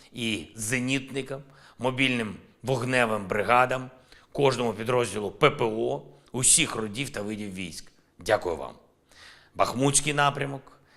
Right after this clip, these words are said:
п'ята окрема штурмова бригада, двадцять четверта окрема механізована бригада, двадцять восьма окрема механізована бригада. Дякую вам, воїни, за вашу відвагу та вміння бити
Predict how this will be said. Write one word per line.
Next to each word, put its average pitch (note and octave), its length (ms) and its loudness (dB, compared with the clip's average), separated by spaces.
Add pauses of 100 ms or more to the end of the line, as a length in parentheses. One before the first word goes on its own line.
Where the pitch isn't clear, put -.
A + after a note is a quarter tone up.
(240)
п'ята B2 360 6
окрема A#2+ 340 -2
штурмова A#2+ 480 -2
бригада, A2+ 500 -2 (260)
двадцять G2+ 360 -4
четверта C3 540 4
окрема C3+ 340 4
механізована B2 680 -2
бригада, A2+ 540 0 (380)
двадцять B2 480 4
восьма C3 420 0
окрема C3 340 -2
механізована B2 680 -6
бригада. A2+ 500 -4 (460)
Дякую B2 280 4
вам, A#2+ 220 6
воїни, G2+ 500 2 (380)
за B2 120 2
вашу B2 280 4
відвагу G#2+ 680 2 (340)
та A2+ 100 2
вміння A#2 480 0
бити G2 600 -4